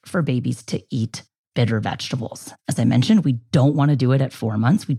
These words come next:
don't wanna do it at five months. And I know sometimes the parents will be like, "What's the big deal if I start early? It's one or two months."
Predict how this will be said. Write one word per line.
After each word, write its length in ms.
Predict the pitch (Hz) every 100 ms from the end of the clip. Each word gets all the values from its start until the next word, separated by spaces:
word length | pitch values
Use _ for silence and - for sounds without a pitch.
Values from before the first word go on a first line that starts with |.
| -
don't 200 | 135 131
wanna 180 | 135 120
do 140 | 123
it 80 | 113
at 80 | -
five 240 | 107 113
months. 240 | 127 175 -
And 80 |
I 60 | 202
know 180 | 196 254
sometimes 380 | 285 240 208 -
the 80 |
parents 280 | 151 170 156
will 80 | 156
be 60 | 160
like, 160 | 170
"What's 220 | 220 226
the 80 | 233
big 200 | 202 196
deal 220 | 160 160
if 100 | 147
I 60 | 147
start 280 | 135 147 135
early? 260 | 139 139 131
It's 160 | 127
one 180 | 156 165
or 120 | 170
two 200 | - 147
months." 320 | 147 143 131